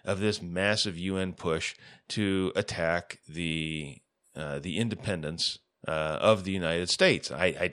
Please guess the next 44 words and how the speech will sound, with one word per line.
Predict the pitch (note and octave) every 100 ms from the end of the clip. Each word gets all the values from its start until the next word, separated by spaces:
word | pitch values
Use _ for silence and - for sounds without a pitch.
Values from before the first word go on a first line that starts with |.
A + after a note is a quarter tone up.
| -
I |
just | D#2 -
can't | - -
imagine | C#2+ D2 F#2+ A2 D#2
why | C2+ D2+
they | D#2
wouldn't | D2 C2+
want | C2 B1+ C2+
to |
do | - A2+
something | A#2 E2 C2+ B1
like | A1+ A1 -
that. | G1+ A1 _ _ _ _ _ _ _ - - - - - -
What | D3 G4
I |
did, | C#4+ A2+ A#2+ A2
and | G2+ G2+
this | - G#3 -
was | D4
actually | A#2 A2 G#2
very | F2 F#2
interesting, | F#2 - E2+
I'd | E2
never | A2+ A2
been | F2+
on | F2+
this | E2+ -
website | D#2+ F2 - D2+ -
before, | D2+ D#2
I | A#2
actually | - C#3
went | F2+ D#2 F2+ E2+ -
to | - F#2+ E2+
the | D#2
website | D2 F#2 F2 E2+ D2+
of | C#2+
the |
United | D#2 D#2 F2+ G#2+
States | - G#2+ - D2+
Mission | D2 - F#2+
to | -
the | D2
United | F2 E2 B1 C#2+ G2
Nations. | D3 A3+ - - -